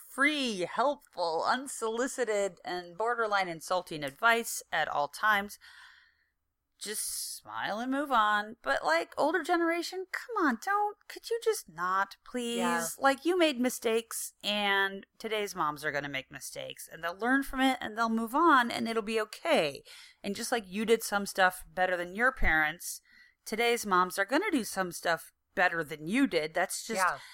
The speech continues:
Speaker 1: how it is with progress and medicine and advancements and sociology. So, like, be cool. Can you
Speaker 2: Yeah,
Speaker 1: just
Speaker 2: yeah.
Speaker 1: be cool?
Speaker 2: And the next time that you're sitting there,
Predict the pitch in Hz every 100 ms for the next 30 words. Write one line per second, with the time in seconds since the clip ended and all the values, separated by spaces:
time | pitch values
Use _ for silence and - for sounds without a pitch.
0 | - _ - 233 226 196 - 202 208 269
1 | 240 196 190 185 - - 247 262 214 202
2 | - - 175 180 - 214 254 262 - 180
3 | 180 180 175 208 262 240 - 170 180 -
4 | - - 190 190 196 190 - - _ _
5 | - 226 226 370 427 302 175 151 143 -
6 | - 294 269 285 269 - _ _ _ 277
7 | 285 285 _ _ _ _ _ 339 - -
8 | 330 175 - - - 302 311 320 277 370
9 | 302 147 220 196 - 175 165 160 233 247
10 | 254 - - - 233 240 - - 220 196
11 | 190 180 180 165 165 - 170 160 156 151
12 | 151